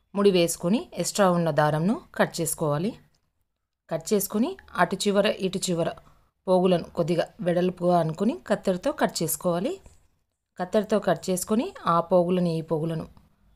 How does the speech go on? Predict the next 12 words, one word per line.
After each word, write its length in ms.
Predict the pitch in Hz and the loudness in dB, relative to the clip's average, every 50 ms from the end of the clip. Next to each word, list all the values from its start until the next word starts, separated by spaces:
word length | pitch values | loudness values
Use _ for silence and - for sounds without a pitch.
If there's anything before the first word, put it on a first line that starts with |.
| _ - | _ -2
కలుపుకొని 480 | 175 160 165 160 - - 220 240 320 392 - - - - - - - - - _ _ - 196 | 0 0 0 -2 -2 0 0 0 0 -2 -6 -16 -20 -20 -20 -20 -20 -20 -20 _ _ -4 -2
మధ్యలో 380 | 175 160 156 180 185 208 240 311 381 370 - - - - - - - - - - - - | -2 0 2 2 2 2 2 0 -2 -6 -10 -16 -18 -16 -16 -18 -18 -18 -20 -18 -8 -4
పువ్వొత్తిని 500 | 190 185 175 196 190 190 - 220 247 359 392 - - - - - - - - - | -4 0 2 2 2 2 2 -2 -2 -2 -4 -12 -20 -20 -20 -20 -20 -18 -8 -2
పెట్టి 260 | 196 180 - - 302 381 - - - - - - - - | -2 -2 -2 -2 -8 -8 -8 -10 -18 -20 -20 -12 -2 0
తీసుకోవాలి. 640 | 208 190 196 - - 175 160 151 147 156 208 277 359 - - - - - - - _ _ _ _ _ _ _ _ _ _ _ _ _ - | 0 0 0 0 -2 0 2 2 0 0 -4 -6 -8 -10 -20 -20 -20 -20 -20 -20 _ _ _ _ _ _ _ _ _ _ _ _ _ -12
ఒత్తులని 480 | 180 175 - - 208 208 208 214 214 - - - 185 | -12 -10 -6 -4 -2 0 0 0 -2 -4 -6 -4 -2
మీరు 200 | 170 175 180 190 185 - | 0 2 2 0 2 2
తయారు 260 | 175 165 160 170 170 - | 4 4 4 2 2 0
చేసుకుని 340 | 190 180 180 - - 185 196 180 175 | -4 -4 -4 -4 -4 -2 0 2 2
ఎలా 100 | 180 175 170 170 | 2 2 0 0
ఉన్నాయో 300 | 165 160 156 170 190 240 349 - - _ _ - _ _ _ _ - | -2 -2 -2 -2 -2 -4 -4 -8 -14 _ _ -20 _ _ _ _ -10
మా 60 | 180 | -10